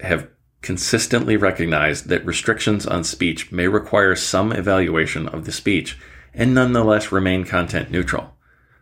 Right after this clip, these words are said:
Most relevant here, the First Amendment allows for regulations of solicitation in speech must be read or heard to determine whether it entails solicitation.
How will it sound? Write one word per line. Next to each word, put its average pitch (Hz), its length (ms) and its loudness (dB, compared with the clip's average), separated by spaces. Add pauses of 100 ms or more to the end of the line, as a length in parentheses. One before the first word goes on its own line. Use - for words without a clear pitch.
(120)
Most 90 240 0
relevant 95 360 2
here, 73 380 -2 (100)
the 92 100 -4
First - 360 0
Amendment 80 460 0
allows 80 340 4
for 85 200 -2
regulations 101 640 2
of - 180 -8
solicitation 85 800 0
in 80 120 -4
speech - 460 -2 (2000)
must - 340 0
be 104 120 4
read 80 480 2
or 80 140 0
heard 90 600 0
to - 140 -4
determine 90 600 0
whether 87 280 2
it 92 180 0
entails 82 480 0
solicitation. - 880 -2